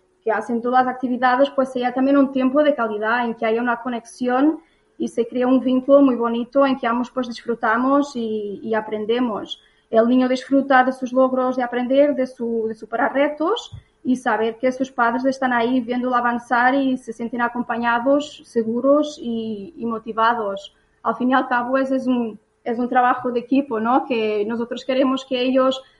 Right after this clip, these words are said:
sigan, eh, repasando contenidos y, y ellos, pues, que se lo tomen como, como un juego y como un disfrute y que no como una obligación y como algo negativo.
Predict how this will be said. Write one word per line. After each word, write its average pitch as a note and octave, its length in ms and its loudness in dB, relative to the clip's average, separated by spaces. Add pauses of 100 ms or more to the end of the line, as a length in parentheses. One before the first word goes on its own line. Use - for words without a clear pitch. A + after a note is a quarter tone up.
(160)
sigan, B3+ 720 2
eh, B3+ 160 0
repasando B3 500 -2
contenidos C4+ 840 2
y, A3+ 600 -6
y A#3 160 -4
ellos, B3 340 -2
pues, C4 200 0
que A#3+ 120 -6
se B3 120 -8
lo A#3+ 120 -2
tomen B3+ 360 -2
como, B3 520 2
como A#3 220 -4
un A3+ 60 -6
juego A#3+ 460 2
y C#4 60 2
como B3+ 180 -4
un A3+ 80 -4
disfrute B3+ 480 -4
y C4+ 120 -2
que A#3 100 -8
no A#3 460 2
como B3 200 0
una B3 140 2
obligación A3+ 800 -2
y - 80 -8
como G#3+ 200 -4
algo G#3+ 180 2
negativo. G#3 640 -8